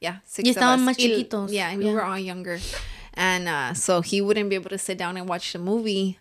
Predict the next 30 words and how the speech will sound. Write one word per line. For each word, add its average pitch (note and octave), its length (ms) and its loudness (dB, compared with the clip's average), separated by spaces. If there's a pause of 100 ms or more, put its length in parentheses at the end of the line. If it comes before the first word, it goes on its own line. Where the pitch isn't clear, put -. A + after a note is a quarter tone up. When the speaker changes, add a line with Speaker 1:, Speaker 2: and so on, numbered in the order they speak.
Speaker 1:
unless E3+ 440 -6
everybody G3 340 2
was F#3 220 0
good. F#3 280 2
Like, F3+ 200 -2
they F#3 80 -2
had G3 240 -2
their F#3 120 -2
seats. A3+ 360 -6
Sometimes G3+ 360 -4
we G3 80 -6
had F#3 140 -4
to F#3+ 60 -6
sit F3+ 220 -8
separated F#3 440 -4
porque F#3+ 220 -6
antes F3 280 -6
no F#3+ 100 -4
era E3+ 200 -2
assigned D#3 400 -8
seats. - 300 -8
Speaker 2:
Yeah. G3+ 100 0
Speaker 1:
You G3 60 -2
just F3 240 -6
pull E3+ 260 0
up E3 180 0
Speaker 2:
Uh-huh. G3+ 160 -2
Speaker 1:
wherever G3 260 0
you D#3 140 -6
sit. F3+ 320 -6